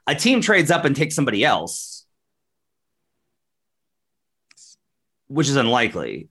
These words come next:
Or, and then the Pistons just take Cade anyway. Like, if somebody says, like, "Hey, we wanna trade up and we wanna take, you know, Mobley number one for some reason."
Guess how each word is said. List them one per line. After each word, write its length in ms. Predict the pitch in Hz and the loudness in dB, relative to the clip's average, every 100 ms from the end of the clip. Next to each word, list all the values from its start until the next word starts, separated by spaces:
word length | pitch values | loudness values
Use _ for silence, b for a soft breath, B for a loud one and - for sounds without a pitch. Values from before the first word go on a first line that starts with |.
| _ - | _ 4
Or, 600 | 285 196 110 90 143 _ _ _ _ _ _ _ | 6 8 6 0 -6 _ _ _ _ _ _ _
and 100 | 151 | 4
then 80 | 156 | 4
the 60 | 156 | 4
Pistons 280 | 175 156 | 4 4
just 100 | 143 | 2
take 140 | 147 139 | 2 0
Cade 180 | 135 127 | 2 2
anyway. 360 | 135 90 87 | 2 0 0
Like, 140 | 127 151 | 2 4
if 80 | |
somebody 240 | 151 214 175 | 4 4 4
says, 200 | 170 147 | 4 2
like, 100 | 131 | 0
"Hey, 140 | 156 | 0
we 80 | 147 | 2
wanna 180 | 214 160 | 2 2
trade 160 | 160 151 | 2 0
up 120 | 127 | 0
and 100 | 127 | -4
we 60 | |
wanna 160 | 123 113 | -2 -4
take, 160 | 117 92 | -6 -6
you 100 | 110 | -4
know, 100 | 98 | 0
Mobley 320 | 98 98 95 | 0 0 0
number 200 | 92 90 | -2 -4
one 140 | 82 85 | -6 -8
for 100 | 82 | -10
some 160 | 78 | -14
reason." 300 | 60 - - | -14 -16 -20